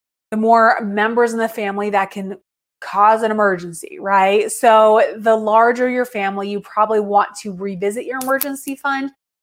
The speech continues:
and make sure that you have enough there. One final thing I want to say before we wrap up on this question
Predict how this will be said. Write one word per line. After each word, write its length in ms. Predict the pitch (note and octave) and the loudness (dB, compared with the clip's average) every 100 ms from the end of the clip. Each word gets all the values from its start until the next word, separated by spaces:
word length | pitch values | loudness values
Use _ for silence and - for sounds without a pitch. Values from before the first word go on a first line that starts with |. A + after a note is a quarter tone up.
| - | -6
and 160 | A3 | -2
make 160 | G#3+ G3+ | -2 -2
sure 160 | - G#3 | -2 -2
that 140 | G#3 | -2
you 80 | G#3 | -4
have 240 | G3 F#3 | -2 -2
enough 260 | F#3 F3+ - | -2 -6 -8
there. 300 | - - - _ _ _ _ | -6 -6 -8 _ _ _ _
One 160 | A3 G#3+ | -2 -2
final 380 | - C#4 E4 F4 | 2 2 4 4
thing 200 | D#4 C4 | 4 2
I 80 | A3 | 4
want 240 | G#3 G3 | 4 2
to 60 | F#3+ | -2
say 260 | - F#3 | -2 -2
before 540 | F#3 F#3 - G#3 G3 F#3+ | -2 -6 -6 0 2 2
we 140 | G3 | 0
wrap 280 | G3 F#3 F#3+ | 0 0 -2
up 140 | G3 | -4
on 160 | G3 F#3 | -4 -4
this 180 | F#3 - | -10 -8
question 500 | F#3+ E3 - F3+ | -10 -10 -12 -14